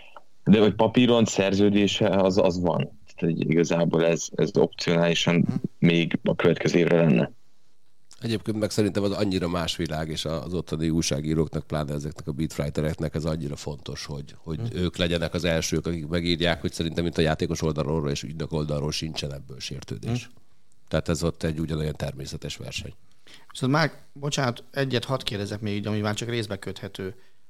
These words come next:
Speaker 2: Bediez. De említetted azt a sértődöttséget is a New England kapcsán. Ö, Aaron Rodgersben benne lehet ugyanez, vagy benne lesz ugyanez?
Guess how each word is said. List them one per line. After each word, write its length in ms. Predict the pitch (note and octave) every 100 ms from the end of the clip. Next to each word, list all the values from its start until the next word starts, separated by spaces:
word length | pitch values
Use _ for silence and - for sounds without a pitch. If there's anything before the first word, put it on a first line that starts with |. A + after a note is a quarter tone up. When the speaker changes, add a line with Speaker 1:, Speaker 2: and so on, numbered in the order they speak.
| -
Speaker 2:
Bediez. 440 | - G#2 G#2 F2+ - - - -
De 140 | - A#2+
említetted 640 | B2+ B2+ A2+ G#2+ - G#2+
azt 300 | G2+ - -
a 400 | G2 G2 G2+ G2+ - - -
sértődöttséget 880 | - A#2 A2 G#2+ G#2+ - G2+ G#2 -
is 200 | G2+ G#2
a 380 | G2 F#2+ G2 - - - G#2 G#2 G#2
New 160 | G#2
England 420 | G2+ G2 F#2+ F#2+
kapcsán. 600 | - G2 F#2+ - - - - - - - - - -
Ö, 220 | - A2+ A2+ - - - - -
Aaron 380 | B2+ D#3 E3 D3
Rodgersben 460 | D3 D#3 D#3 C3+
benne 340 | A2 G#2+ A#2 A#2
lehet 240 | C3 B2+
ugyanez, 320 | D#3+ D#3+ A2
vagy 140 | G2+ F#2
benne 280 | F#2+ G#2 A2
lesz 220 | A2+ -
ugyanez? 480 | D#3+ D3 - -